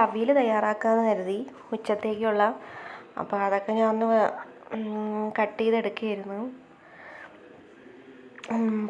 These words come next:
പച്ചക്കായും, ആ, വെള്ളരിക്കയും എല്ലാം കിട്ടിയിട്ടുണ്ട്. അപ്പോൾ അതൊക്കെ ഞാൻ പെട്ടെന്ന് പെട്ടെന്നൊന്ന് വൃത്തിയാക്കി എടുത്തിരുന്നു. പിന്നെ കുറച്ച് പയറും കൂടെ കിട്ടി. അപ്പോൾ അത് ഞാൻ ഒന്ന് പെട്ടെന്ന് അരിഞ്ഞെടുക്കുകയായിരുന്നു.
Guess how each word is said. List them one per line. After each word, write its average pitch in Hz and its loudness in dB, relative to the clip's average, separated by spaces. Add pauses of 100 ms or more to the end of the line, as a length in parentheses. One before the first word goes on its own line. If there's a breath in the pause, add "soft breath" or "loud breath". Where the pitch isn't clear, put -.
പച്ചക്കായും, 226 0 (1040 loud breath)
ആ, 202 -6 (520)
വെള്ളരിക്കയും 208 0
എല്ലാം 202 -2
കിട്ടിയിട്ടുണ്ട്. 202 -4 (880 loud breath)
അപ്പോൾ - -6
അതൊക്കെ 185 -4
ഞാൻ 214 -4
പെട്ടെന്ന് 208 -4
പെട്ടെന്നൊന്ന് 214 -2 (800 loud breath)
വൃത്തിയാക്കി 208 -4
എടുത്തിരുന്നു. 196 -6 (540 loud breath)
പിന്നെ 190 -10
കുറച്ച് 208 -2 (120)
പയറും 202 2
കൂടെ 233 2
കിട്ടി. 202 -2 (1160 loud breath)
അപ്പോൾ 202 -4
അത് 185 -2 (160)
ഞാൻ 208 2 (100)
ഒന്ന് 208 0 (180)
പെട്ടെന്ന് 214 -4
അരിഞ്ഞെടുക്കുകയായിരുന്നു. 190 -2